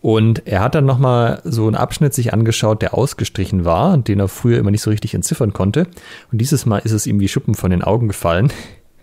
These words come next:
Und zwar wird da beschrieben, dass Thalhofer mit einem gewissen Berthold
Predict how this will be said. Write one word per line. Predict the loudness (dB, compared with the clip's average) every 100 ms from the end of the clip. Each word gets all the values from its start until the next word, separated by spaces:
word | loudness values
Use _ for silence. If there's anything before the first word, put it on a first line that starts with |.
| -20 -18 -18 -8
Und | -6
zwar | -2 0 2
wird | 0 0
da |
beschrieben, | 0 0 0 4 4 2 -4 -20 -14 -6
dass | -2 0 0 -6 -6
Thalhofer | -2 0 0 0 -2 -4 -20 _ _ -18 -14 -4
mit | -2
einem | 0 0 2
gewissen | 0 -2 -4 -2
Berthold | -2 0 0 -2 -6